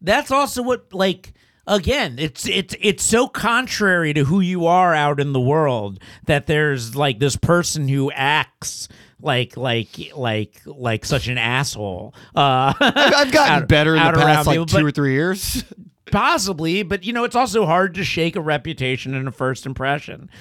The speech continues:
Speaker 2: Oh,
Speaker 1: So
Speaker 2: yeah.
Speaker 1: there's, there, but then I watch this hour of you being, have,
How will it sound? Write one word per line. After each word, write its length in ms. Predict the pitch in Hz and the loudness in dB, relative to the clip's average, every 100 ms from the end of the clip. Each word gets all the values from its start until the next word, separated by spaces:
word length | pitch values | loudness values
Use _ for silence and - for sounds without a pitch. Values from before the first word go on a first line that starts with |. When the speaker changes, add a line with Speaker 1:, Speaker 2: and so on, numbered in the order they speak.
| - 113 | -2 2
Speaker 2:
Oh, 60 | |
Speaker 1:
So 80 | 113 | 4
Speaker 2:
yeah. 260 | 117 120 139 | 4 4 2
Speaker 1:
there's, 240 | 156 123 - - - | 0 -4 -16 -20 -4
there, 160 | 170 156 | -2 0
but 200 | 156 175 | 2 4
then 500 | 202 254 233 226 233 185 | 4 2 0 -2 -8 -2
I 140 | 175 | 0
watch 260 | 175 196 143 | 2 2 2
this 220 | 175 160 | -2 0
hour 420 | 151 175 202 196 | 2 4 4 2
of 80 | 165 | 0
you 180 | 160 170 | -2 0
being, 680 | 147 160 165 165 170 170 160 143 131 | 0 0 0 -2 -4 -6 -10 -16 -10
have, 320 | 139 165 165 | 0 0 0